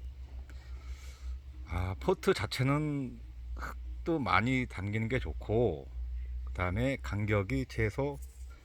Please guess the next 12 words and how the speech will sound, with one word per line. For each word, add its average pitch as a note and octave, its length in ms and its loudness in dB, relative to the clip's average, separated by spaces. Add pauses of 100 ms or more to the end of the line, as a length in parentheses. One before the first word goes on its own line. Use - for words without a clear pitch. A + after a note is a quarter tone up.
(240)
양쪽으로 A2 560 4
십 - 220 -4
센치 A#2 420 0
이상은, B2 480 2 (640)
예, D#2+ 240 0 (140)
십 - 160 -12
센치 C3+ 640 0
정도는 A2+ 480 2
돼야지 G#2 800 4 (920)
좋은 C#3 280 6
겁니다, G2+ 380 2
모종이. E2+ 840 -2